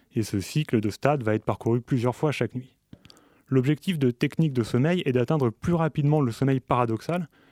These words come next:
qui serait le sommeil récupérateur. Pour cela, il y a la méthode du sommeil polyphasique.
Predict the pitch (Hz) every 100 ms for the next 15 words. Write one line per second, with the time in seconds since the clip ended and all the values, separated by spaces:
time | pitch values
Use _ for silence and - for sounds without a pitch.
0 | _ - 139 - - 147 139 190 151 131
1 | 131 139 151 147 139 127 135 120 - 110
2 | - _ _ _ _ _ _ - 160 -
3 | 127 185 147 147 123 120 175 139 123 -
4 | 143 151 - 165 160 151 139 110 107 -